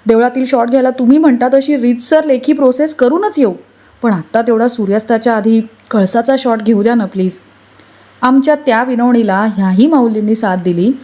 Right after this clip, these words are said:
आणि लगेच गच्चीच्या चाव्या घेऊन आमच्यासोबत वर आले. गच्चीचे दार उघडून गेलो आणि समोरचं दृश्य पाहताच स्तब्ध झालो.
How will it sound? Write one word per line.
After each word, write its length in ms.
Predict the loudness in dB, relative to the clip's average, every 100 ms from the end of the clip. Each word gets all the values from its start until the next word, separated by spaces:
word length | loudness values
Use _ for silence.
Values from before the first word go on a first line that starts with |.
| -10 0
आणि 220 | 2 2
लगेच 340 | 2 0 0 -6
गच्चीच्या 400 | -8 -6 -4 -4
चाव्या 320 | -2 0 0
घेऊन 280 | 2 2 2
आमच्यासोबत 680 | 0 0 0 0 -2 -4
वर 180 | 0 0
आले. 180 | 0 -4 -8 _ _ _ -10 -4
गच्चीचे 320 | -2 -2 -2
दार 220 | 0 0 -2
उघडून 280 | 0 2
गेलो 420 | 2 2 2 2 -2 -8 -6
आणि 280 | 2 2 2 -4
समोरचं 680 | -12 -6 -2 0 0 -2 -2
दृश्य 300 | -2 -2 -4
पाहताच 540 | -4 -6 -4 -6 -6 _ -16
स्तब्ध 440 | -6 -4 -2 0
झालो. 260 | 0 -2